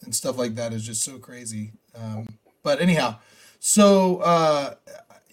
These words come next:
yeah, I met you a long time ago, and like I said, I mean, I mean, it was probably, what, two thousand and nine, two thousand and ten?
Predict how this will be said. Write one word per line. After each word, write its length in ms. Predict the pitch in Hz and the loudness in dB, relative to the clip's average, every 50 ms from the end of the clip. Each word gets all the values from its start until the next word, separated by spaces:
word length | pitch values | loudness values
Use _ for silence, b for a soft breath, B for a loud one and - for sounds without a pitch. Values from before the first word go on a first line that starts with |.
| _ - - | _ -8 -2
yeah, 220 | 175 202 185 170 - | 2 4 4 4 2
I 160 | - 185 254 285 | 2 2 4 4
met 360 | 269 220 208 214 220 214 - | 6 6 6 6 6 2 0
you 460 | 160 165 156 143 139 131 131 131 123 | -4 -6 -6 -4 -6 -6 -8 -12 -16
a 100 | - 131 | -18 -20
long 520 | 131 131 127 135 147 156 165 170 170 165 156 | -18 -16 -14 -12 -10 -8 -6 -6 -6 -8 -8
time 300 | - 156 147 147 143 135 | -10 -10 -12 -12 -12 -14
ago, 260 | 123 127 123 120 120 | -14 -10 -10 -10 -10
and 100 | 120 123 | -10 -12
like 160 | 127 120 - | -12 -14 -12
I 60 | 165 | -10
said, 240 | 135 - - 156 135 | -8 -8 -8 -8 -10
I 60 | 135 | -12
mean, 280 | 127 131 127 123 127 123 | -12 -12 -12 -12 -14 -16
I 60 | 117 | -18
mean, 160 | 123 127 123 | -20 -20 -20
it 80 | 123 151 | -18 -16
was 140 | 165 160 - | -16 -16 -16
probably, 720 | _ _ _ - 190 190 180 147 139 135 127 120 120 117 110 | _ _ _ -12 -10 -10 -10 -10 -10 -12 -12 -12 -12 -14 -16
what, 260 | 113 131 117 104 - - | -14 -12 -12 -12 -12 -14
two 160 | - 165 160 | -16 -14 -14
thousand 460 | - 170 160 165 160 - - 247 113 | -12 -12 -10 -10 -10 -10 -12 -12 -12
and 280 | 107 104 104 104 110 110 - _ _ _ _ _ _ _ _ _ _ _ _ - | -12 -12 -12 -14 -18 -20 -20 _ _ _ _ _ _ _ _ _ _ _ _ -16
nine, 440 | - 113 113 127 143 185 208 226 214 | -10 -8 -8 -6 -2 0 2 4 4
two 120 | 208 - 175 | 2 0 -2
thousand 380 | 170 165 165 170 160 147 135 | -4 -2 -2 -2 -2 -4 -8
and 140 | 123 117 107 | -10 -12 -12
ten? 500 | 113 123 123 143 170 175 202 208 208 - | -10 -10 -8 -8 -6 -2 -2 -2 -4 -4